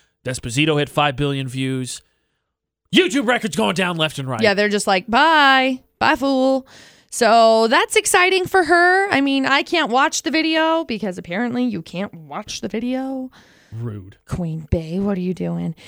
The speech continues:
Speaker 2: And our condolences going out to the Bush family. Barbara Bush, wife of the forty-first president and mother of forty-third president, has passed away at the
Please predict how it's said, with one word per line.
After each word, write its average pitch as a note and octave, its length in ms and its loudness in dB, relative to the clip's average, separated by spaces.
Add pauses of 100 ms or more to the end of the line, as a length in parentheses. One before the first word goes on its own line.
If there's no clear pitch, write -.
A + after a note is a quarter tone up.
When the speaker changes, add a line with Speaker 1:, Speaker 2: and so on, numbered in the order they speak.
(120)
Speaker 2:
And - 80 -2
our F#4+ 80 2
condolences A4 540 4
going F#4+ 260 2
out F4+ 380 6
to D#4 320 2
the C#4+ 140 2
Bush D#4 260 2
family. C4+ 280 0
Barbara C#4+ 280 2
Bush, C#4 360 2
wife B3+ 220 4
of B3+ 80 -2
the A#3+ 60 0
forty-first A#3+ 720 0
president A#3 520 -2
and A#3+ 280 0
mother A#3 240 4
of G#3+ 100 0 (280)
forty-third B3 880 0
president, G3 460 0 (240)
has A#3 100 -2
passed A#3+ 240 2
away A3 240 4
at G#3+ 300 4
the G#3 340 -4